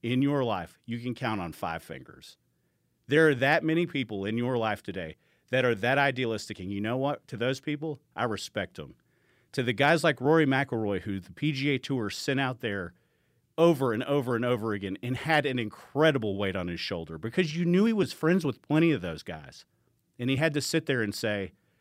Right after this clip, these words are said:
"You know, I would never take that dirty Saudi money. I stayed at the P G A Tour. They offered me hundreds of millions of dollars.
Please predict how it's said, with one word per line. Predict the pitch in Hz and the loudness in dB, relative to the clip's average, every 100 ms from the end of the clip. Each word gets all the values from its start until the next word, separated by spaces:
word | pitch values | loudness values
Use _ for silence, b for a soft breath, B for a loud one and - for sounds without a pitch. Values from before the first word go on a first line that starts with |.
| _ _ _ - | _ _ _ -4
"You | |
know, | 113 | 0
I | 113 | 4
would | 123 120 | 4 2
never | 127 123 | 0 0
take | 131 117 | -4 -2
that | 120 101 | -2 0
dirty | 113 110 | -2 -2
Saudi | 104 110 104 101 | -4 -2 -2 -2
money. | 101 104 98 | -4 -4 -6
I | |
stayed | 92 - 113 | -4 -2 -2
at | 101 | -4
the | 104 | -10
P | - 107 | -10 -8
G | 101 | -6
A | 98 | -6
Tour. | 95 107 101 | -6 -6 -4
They | 101 117 | -4 -2
offered | 107 - 101 | -2 -4 -8
me | 92 | -8
hundreds | 87 120 123 110 | -4 -4 -4 -4
of | 110 | -4
millions | 107 107 101 | -2 -4 -4
of | 101 | -4
dollars. | 101 104 | -4 -4